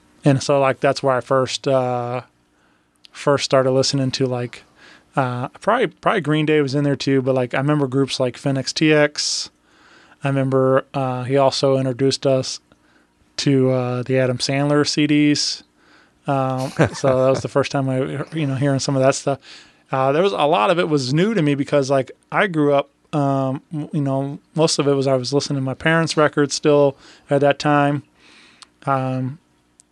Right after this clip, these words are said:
I hadn't quite dove into my own personal, like, stuff too much yet. A little bit of that. Like, I started at nine,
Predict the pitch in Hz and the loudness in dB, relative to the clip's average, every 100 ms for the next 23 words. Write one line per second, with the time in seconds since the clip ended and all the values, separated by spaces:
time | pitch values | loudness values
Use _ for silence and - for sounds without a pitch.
0 | _ _ - 156 165 143 - 151 151 - | _ _ -6 -2 -2 -4 -2 0 0 -4
1 | _ _ _ _ _ _ 151 143 139 139 | _ _ _ _ _ _ -2 0 0 0
2 | 139 139 131 131 135 139 127 139 139 143 | 0 0 -2 -2 -2 -2 -2 -2 -2 -4
3 | 135 131 131 - 143 131 - 139 127 - | -6 -6 -8 -6 -6 -4 -2 0 -2 -6
4 | - 135 131 - 131 135 _ _ - _ | -6 -6 -4 -4 -4 -6 _ _ -20 _
5 | _ _ - 143 175 170 139 135 131 127 | _ _ -4 0 2 2 2 0 0 0
6 | 139 127 139 170 156 143 143 147 | -2 -2 0 2 2 2 0 0